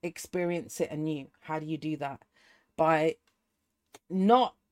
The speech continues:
looking at what you need to balance, <laughs> right? First and foremost, which is going against your nature,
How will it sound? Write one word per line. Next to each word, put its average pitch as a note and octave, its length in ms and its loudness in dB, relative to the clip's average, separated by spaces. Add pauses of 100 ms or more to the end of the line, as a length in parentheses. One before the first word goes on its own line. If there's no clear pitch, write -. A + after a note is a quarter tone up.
looking G#3 380 4
at F3 140 -6
what F3+ 160 2
you F#3 100 -2
need F#3+ 160 0
to - 100 -16
balance, E3+ 640 -2
<laughs> - 40 -20
right? E3 280 -2
First F#3+ 320 0
and E3 120 -6
foremost, E3+ 360 -6
which E3+ 240 -8
is E3+ 160 -4
going G#3+ 360 0
against F#3 480 -6
your E3+ 140 0
nature, D#3+ 480 -6